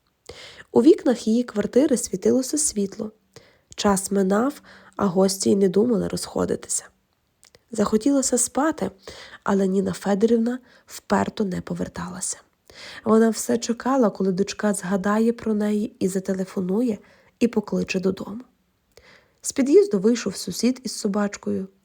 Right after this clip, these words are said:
За півгодини він повернувся з прогулянки. Жінка все сиділа на лавці, трохи знітившись.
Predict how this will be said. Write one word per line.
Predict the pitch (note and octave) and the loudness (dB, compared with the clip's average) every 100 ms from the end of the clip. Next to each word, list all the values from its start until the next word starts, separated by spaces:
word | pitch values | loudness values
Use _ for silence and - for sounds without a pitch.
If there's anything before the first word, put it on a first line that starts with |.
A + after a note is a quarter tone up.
| - - - | -20 -20 -8
За | G3+ A3 | 2 2
півгодини | D4+ E4 C4 B3 D4 A3+ | 4 2 2 0 0 0
він | A3 | 0
повернувся | G#3 G3 F#3 G3+ A#3 G#3 | -2 -2 0 0 -2 -2
з | - | -4
прогулянки. | - B3 G3 F#3 - - - _ _ _ _ _ _ - _ - | -2 0 0 -2 -6 -12 -20 _ _ _ _ _ _ -20 _ -6
Жінка | F#3 F#3+ F#3 G#3 | -2 0 -2 -2
все | C4 - G3+ | -6 -4 -2
сиділа | - G3+ F#3+ E3+ | 0 2 2 2
на | E3+ E3 | -4 -6
лавці, | E3+ A3 - C4+ C4+ - - - | -4 -4 -4 -6 -6 -10 -20 -8
трохи | - G3 - G3+ | -2 -2 0 -2
знітившись. | F#3+ F#3 - - - - | 0 -4 -4 -8 -10 -12